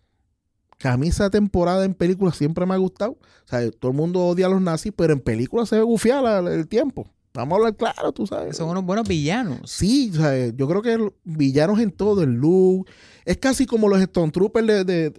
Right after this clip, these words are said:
Speaker 1: de, de Star Wars.
Speaker 2: Bueno, inspirados en los nazis.
Speaker 1: I know. Y el mismo, los cascos de, de Darth Vader es inspirado en los nazis.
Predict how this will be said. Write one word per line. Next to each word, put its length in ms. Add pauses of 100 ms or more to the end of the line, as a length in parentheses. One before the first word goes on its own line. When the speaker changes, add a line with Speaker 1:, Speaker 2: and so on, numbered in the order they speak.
Speaker 1:
de, 380
de 100
Star 240
Wars. 260
Speaker 2:
Bueno, 240
inspirados 600
en 80
los 100
nazis. 420
Speaker 1:
I 120
know. 260 (160)
Y 100
el 80
mismo, 280
los 80
cascos 420
de, 260
de 140
Darth 200
Vader 300
es 100
inspirado 380
en 60
los 100
nazis. 380